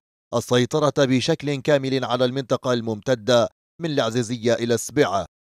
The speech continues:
مؤكدا مواصلتهم الهجوم على مسلحي حفتر. وفي تفاصيل جديدة حول الطائرة التي أسقطتها قوات الوفاق، أكد جنونو أن الطائرة كانت تناور لمحاولة إنقاذ قواتهم العالقة في العزيزية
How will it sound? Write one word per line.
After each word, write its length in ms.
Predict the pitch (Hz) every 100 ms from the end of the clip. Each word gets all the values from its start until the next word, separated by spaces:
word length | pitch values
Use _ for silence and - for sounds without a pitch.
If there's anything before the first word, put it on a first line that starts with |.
| _
مؤكدا 520 | 76 98 - 120 120 131
مواصلتهم 840 | 143 117 98 107 123 131 120 120
الهجوم 540 | 113 87 98 113 170
على 440 | 147 123 113 110 98
مسلحي 580 | 95 98 101 98 156 160
حفتر. 500 | 120 - 101 95 - _ -
وفي 300 | 135 - 180
تفاصيل 580 | 180 170 180 226 208 190
جديدة 640 | 165 170 156 143 143 127
حول 260 | - 135 135
الطائرة 540 | 127 131 123 139 123 127
التي 380 | 123 123 127
أسقطتها 460 | 123 - 127 135 131
قوات 360 | 123 131 131 123
الوفاق، 420 | 120 113 110 92 _ _ _
أكد 440 | - - 120 123
جنونو 320 | 123 143 143 143
أن 100 | 139
الطائرة 680 | 139 135 151 175 156 156 143
كانت 320 | 160 147 143 -
تناور 560 | 131 139 160 156 147
لمحاولة 680 | 135 127 117 - 117 98 147 139
إنقاذ 680 | 135 135 117 120 151 120 127
قواتهم 640 | 131 127 147 127 117 120
العالقة 600 | 117 90 101 135 127 127
في 60 | 117
العزيزية 760 | 113 113 113 143 120 120 101